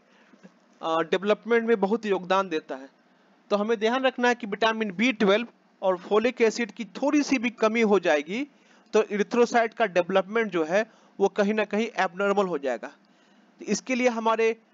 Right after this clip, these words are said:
खाने में vitamin B complex, जिसमें vitamin B nine, जिसे folic acid भी कहते हैं, और vitamin B twelve, जो cyanocobalamin या methyl cobalamin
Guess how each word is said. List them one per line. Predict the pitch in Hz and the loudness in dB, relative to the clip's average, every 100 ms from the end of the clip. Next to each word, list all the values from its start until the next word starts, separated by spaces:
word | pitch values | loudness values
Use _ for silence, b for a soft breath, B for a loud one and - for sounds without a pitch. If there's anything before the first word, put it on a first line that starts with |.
| b b - - | b b -14 -4
खाने | 202 220 | -2 -2
में | 226 226 | -2 0
vitamin | 180 180 202 202 214 175 | 0 0 0 -2 -6 -6
B | 233 | -4
complex, | 226 214 202 214 220 - - - | 0 0 0 -4 -4 -10 -20 -18
जिसमें | 160 - 190 | -14 -6 -4
vitamin | 175 185 180 185 | -4 -2 -2 -4
B | 180 185 208 | -6 -6 -2
nine, | 190 208 208 - | 0 -2 -6 -16
जिसे | 151 - | -10 -6
folic | 156 151 160 180 - | -4 -2 0 -2 -2
acid | 151 220 202 | -2 -2 -4
भी | 190 | -4
कहते | 175 151 147 | -2 -2 -2
हैं, | 139 180 - b b 165 | -8 -8 -12 b b -6
और | 160 | -2
vitamin | 165 180 185 185 180 | -2 -2 -2 -4 -2
B | 226 | -4
twelve, | - 175 196 - b b b - | -2 -2 -2 -4 b b b -4
जो | 180 | -2
cyanocobalamin | 175 170 175 180 185 175 175 180 180 185 196 - | 0 -2 0 -2 -2 0 2 0 0 -6 -8 -6
या | 160 | -4
methyl | 165 165 175 180 180 | -4 -4 -4 -4 -4
cobalamin | 175 170 170 180 180 202 | -2 0 0 -2 -4 -6